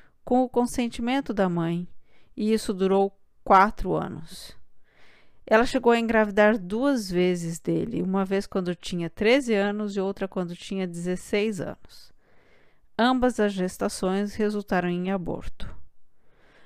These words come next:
Barraça finalmente partiu para a cidade do Cabo depois que a sua mãe morreu de cirrose.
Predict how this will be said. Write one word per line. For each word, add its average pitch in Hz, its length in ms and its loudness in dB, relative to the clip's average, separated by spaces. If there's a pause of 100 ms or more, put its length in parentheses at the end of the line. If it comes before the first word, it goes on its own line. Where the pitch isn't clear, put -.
(120)
Barraça 277 500 6
finalmente 247 720 0
partiu 226 500 2
para 233 200 4
a - 20 -4
cidade 214 400 2
do 196 100 0
Cabo 220 440 4
depois 220 420 0
que - 80 -6
a 240 40 -2
sua 226 240 0
mãe 214 200 -2
morreu 220 560 2
de 214 180 -8
cirrose. 175 960 0